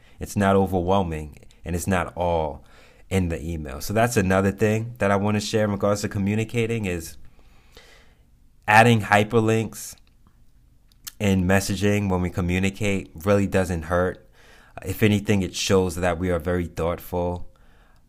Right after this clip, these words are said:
uh, in the event that someone may want to check out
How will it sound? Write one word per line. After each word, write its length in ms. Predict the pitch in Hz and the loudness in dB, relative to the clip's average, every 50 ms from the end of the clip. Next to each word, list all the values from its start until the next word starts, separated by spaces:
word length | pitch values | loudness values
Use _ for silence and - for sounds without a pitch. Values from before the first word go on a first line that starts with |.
| - - | -16 -12
uh, 260 | 82 78 78 78 76 - | -10 -8 -8 -8 -8 -4
in 160 | - 107 107 104 | 0 2 4 4
the 140 | 107 104 | 6 6
event 640 | 101 90 82 90 87 87 90 90 - - - - 85 | 4 4 4 2 2 2 0 -2 -4 -8 -14 -8 -4
that 320 | 95 95 90 87 80 - - | 0 0 2 0 0 -2 -4
someone 480 | - 101 92 95 95 98 95 90 85 | -2 -2 0 2 2 0 0 0 -2
may 220 | 87 87 92 90 85 | -2 -2 -2 -4 -4
want 340 | 78 87 87 87 82 - | -4 -4 -4 -4 -4 -6
to 500 | - - 92 87 87 85 82 82 82 82 - - - - _ _ - _ _ _ _ _ _ - | -4 -2 0 0 0 -2 -4 -6 -8 -10 -14 -20 -20 -20 _ _ -20 _ _ _ _ _ _ -10
check 240 | - - 147 131 127 | -2 0 2 4 4
out 260 | 127 117 117 113 - | 6 6 6 4 2